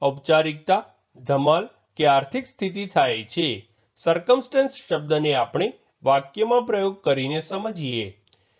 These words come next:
She died in mysterious circumstances, એટલે કે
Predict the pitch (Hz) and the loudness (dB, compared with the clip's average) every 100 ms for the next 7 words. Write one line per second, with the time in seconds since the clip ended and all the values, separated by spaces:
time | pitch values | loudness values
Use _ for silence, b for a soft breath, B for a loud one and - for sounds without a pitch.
0 | _ _ - 185 160 156 190 240 233 220 | _ _ -4 -2 2 2 2 -2 -6 -6
1 | 165 143 - 202 233 247 - 143 - 156 | -6 -8 -8 -6 -2 -2 -2 -4 -4 -4
2 | 160 214 214 220 135 110 - _ _ _ | -2 -2 -2 -4 -10 -14 -20 _ _ _
3 | 147 135 127 123 180 | -10 -4 -4 -2 -2